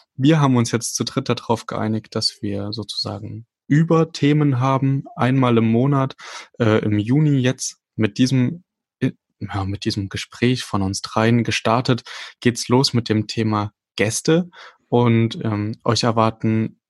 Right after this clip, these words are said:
Interviews und Gespräche rund ums Thema und auch auf Social Media bekommt ihr immer Input zum Thema und genau, ich bin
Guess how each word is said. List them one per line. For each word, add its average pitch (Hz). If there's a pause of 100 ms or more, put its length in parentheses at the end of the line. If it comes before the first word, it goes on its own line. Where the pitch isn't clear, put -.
Interviews 127
und 113
Gespräche 117
rund 131
ums 113
Thema 135
und 113
auch 135
auf 117
Social 120
Media 120 (160)
bekommt 120
ihr 113
immer 131 (140)
Input 147 (180)
zum 117
Thema 139 (520)
und 120 (480)
genau, 135
ich 110
bin 123